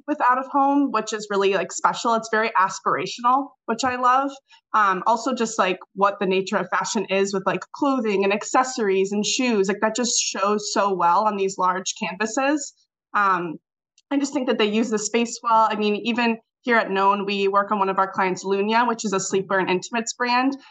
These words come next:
And they've been really, like, diving into, like, textures, which I love 'cause it just shows so well and really sells a product, like, zoomed in. Um, so I think that's super exciting and something that I'm just passionate about too, 'cause I love the fashion industry. They always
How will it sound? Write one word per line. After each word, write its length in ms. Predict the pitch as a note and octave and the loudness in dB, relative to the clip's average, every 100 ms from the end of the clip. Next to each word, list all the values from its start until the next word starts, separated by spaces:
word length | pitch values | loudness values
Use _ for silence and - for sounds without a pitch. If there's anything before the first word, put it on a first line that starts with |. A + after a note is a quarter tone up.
| - | -4
And 120 | A3 | 0
they've 160 | G#3+ A3 | 0 0
been 120 | A3+ | 0
really, 200 | G#3+ G#3+ | 2 2
like, 160 | G#3 G#3 | 0 0
diving 380 | F#3+ F#3+ G3 G3 | 0 2 0 -2
into, 200 | G3+ A3 | 0 -2
like, 140 | E3 - | -2 -2
textures, 760 | F#3 F3+ - - C4+ C#4+ D4+ | -2 0 -2 -2 0 0 0
which 140 | C4+ C4 | -2 0
I 120 | G3+ | 0
love 360 | F#3 F3+ G3 A#3 | 2 2 2 0
'cause 120 | B3+ | -4
it 100 | G#3+ | -4
just 180 | G#3+ G#3 | -2 -2
shows 400 | - F#3+ G#3 G#3 | -2 0 -2 -2
so 160 | G#3 G3+ | -2 0
well 380 | F3+ F#3 G3+ | 2 4 4
and 100 | F#3 | 2
really 220 | F#3 G#3+ G#3+ | 0 -2 -2
sells 540 | - F#3 F#3+ F#3+ G#3 | -2 0 2 2 -2
a 60 | F#3+ | -4
product, 520 | F#3 F#3 G#3 A3+ - | -2 0 0 0 -2
like, 140 | F#3 | -2
zoomed 420 | F3+ F3+ G#3 G3+ F#3+ | -2 0 0 0 0
in. 360 | F#3 G3 C4+ C4+ - - _ | 0 0 -2 -4 -18 -20 _
Um, 320 | G#3+ G#3 F#3 G3+ | 0 2 0 -2
so 120 | A3 | -2
I 20 | |
think 200 | B3+ A#3+ | 0 0
that's 240 | F#3+ - | 0 -2
super 340 | A#3 G#3 F#3+ F3+ | -6 0 0 0
exciting 520 | F#3+ - F#3 F3+ F#3 | -4 -2 -2 0 0
and 100 | F#3+ | 0
something 280 | G3 G#3+ G3 | 0 -2 0
that 120 | F#3+ F#3+ | 0 2
I'm 180 | F#3 F#3 | 2 0
just 160 | F#3 | -2
passionate 300 | G3 F3 A3+ | -2 -2 -2
about 240 | F#3+ D#3+ - | -2 -2 -2
too, 140 | F#3 | -4
'cause 140 | F#3 | -2
I 80 | F#3+ | -2
love 180 | F#3 F#3 F#3 | 0 0 0
the 100 | G3 | 0
fashion 320 | F#3 F#3 G3 | 0 0 -2
industry. 380 | F3+ F3+ F#3+ F3 | 0 -2 -2 -2
They 160 | F#3 - | 0 2
always 500 | F#3+ F#3 F#3 F#3 | 2 2 -2 -4